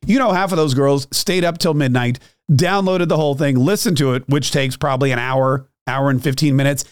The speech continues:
And then, get this, at three A M, when they were probably wrapping it up and saying, "Okay, I can get a couple hours sleep,"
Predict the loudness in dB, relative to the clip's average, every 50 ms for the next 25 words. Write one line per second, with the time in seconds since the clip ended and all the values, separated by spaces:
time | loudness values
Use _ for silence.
0 | _ _ _ -6 -4 -2 0 2 2 2 2 0 0 0 0 0 0 -2 -2 -2
1 | -2 -2 -2 -2 -2 -4 -4 -4 -4 -4 -4 -4 -4 -2 0 0 2 0 0 0
2 | 0 0 0 0 0 0 0 0 0 2 0 0 0 0 0 0 0 0 0 0
3 | 0 0 0 0 0 0 -2 -2 -2 0 0 0 0 0 0 0 0 2 2 2
4 | 0 0 0 0 0 0 -2 -2 -2 0 0 0 0 0 0 -2 -2 -2 0 0
5 | 0 0 0 -2 -2 -2 -2 -2 -2 -2 -6